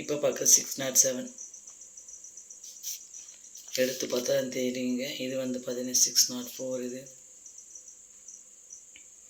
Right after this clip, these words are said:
ஆனா இது மெட்டீரியல் நல்லா இருக்கும், அதனால தான் அந்த இது.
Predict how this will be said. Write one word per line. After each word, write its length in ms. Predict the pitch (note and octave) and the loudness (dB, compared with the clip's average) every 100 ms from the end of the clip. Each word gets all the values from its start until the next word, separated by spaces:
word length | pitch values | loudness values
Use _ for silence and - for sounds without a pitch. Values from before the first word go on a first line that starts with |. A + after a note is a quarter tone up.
| - - - - - - - - - - - | -20 -20 -20 -18 -18 -16 -16 -18 -18 -20 -8
ஆனா 120 | C#3 C3+ | -2 -2
இது 160 | C3+ C3+ | -2 -2
மெட்டீரியல் 360 | - E3 D3+ C3+ | 0 2 2 0
நல்லா 200 | C3+ C3 | 0 -2
இருக்கும், 260 | A#2 A2 - | -4 -8 -4
அதனால 320 | B2 B2+ B2+ C#3 | -2 0 0 0
தான் 100 | C3 | -2
அந்த 180 | A#2+ A#2 | -2 -2
இது. 120 | B2 | -4